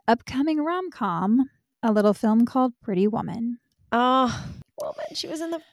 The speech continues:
Speaker 2: oh, I love that.
Speaker 1: So while Rebecca was out there doing the damn thing, Robert John Bardo was building a shrine to her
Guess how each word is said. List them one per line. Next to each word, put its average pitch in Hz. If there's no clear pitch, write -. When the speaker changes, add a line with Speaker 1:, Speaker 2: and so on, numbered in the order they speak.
Speaker 2:
oh, 302
I 311
love 302
that. -
Speaker 1:
So 254
while 247
Rebecca 247
was 349
out 294
there 269
doing 233
the 196
damn 185
thing, 226
Robert 240
John 202
Bardo 233
was 233
building 254
a 233
shrine 277
to 240
her 180